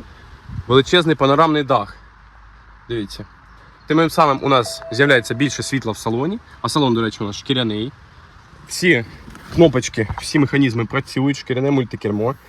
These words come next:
В автомобілі є запуск кнопки. Автомобіль на гарному і надійному автоматі. Плюс у нас є мультимедіа. Бачимо, все гарно працює, клімат заправлений, підігріви є,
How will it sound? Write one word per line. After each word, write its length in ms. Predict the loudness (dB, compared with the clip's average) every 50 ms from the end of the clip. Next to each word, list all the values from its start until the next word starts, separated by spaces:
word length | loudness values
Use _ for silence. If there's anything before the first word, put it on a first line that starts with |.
| -20 -12 -6
В 40 | -6
автомобілі 380 | -2 0 2 2 2 2 0 0
є 140 | -2 -2 0
запуск 480 | 2 2 2 2 -2 -6 -10 -10 -8
кнопки. 420 | -4 -4 -4 -4 -4 -6 -8 -8 -8 -10 -16 -20 -20 -20 -20 -20 -20 -6 -6
Автомобіль 320 | -6 -2 -2 -2 -2 0
на 120 | 0 2 4
гарному 340 | 4 4 4 4 2 2 2
і 20 |
надійному 420 | 0 0 0 -2 -2 -2 -2 0 0
автоматі. 580 | 0 0 0 0 0 0 -2 -4 -4 -6 -8 -10 -10 -14 -20 -20 -20 -20 -20 -20 -20 -20 -20 -10 -4
Плюс 240 | -2 -2 -2 0 0
у 20 |
нас 260 | 0 0 0 0 -2
є 160 | 0 0 0 -2 -2 -2
мультимедіа. 640 | -2 -2 -2 -2 -2 -2 0 0 0 -2 -2 -2 -4 -8 -16 -16 -14 -12 -12 -12 -12 -12 -12 -12 -12 -12 -16 -20 -20 -20 -20 -10 -4 -2 -2 -2 -2 -8 -12 -14 -16 -18 -20 -20 -20 -20 -20 -20 -18 -16 -16 -16 -16 -16 -16 -16 -16 -16 -14 -14 -12 -12 -14 -14 -14 -12 -8 -4 -2 -2 -2 -2 -4 -6 -8 -8 -8 -6 -6 -6 -4 -4 -4 -6 -6 -6 -2 0
Бачимо, 300 | 0 0 0 -2 -2 -2
все 160 | -2 -2 0
гарно 260 | 0 0 0 -2 -2
працює, 480 | -2 -4 -4 -4 -4 -2 0 0 0 0
клімат 340 | 0 0 2 2 2 2
заправлений, 560 | 0 -2 0 0 0 2 2 2 2 0 0 -2
підігріви 540 | -2 -2 -2 0 0 0 0 0 0 0
є, 420 | -2 -2 -2 0 2 2 2 2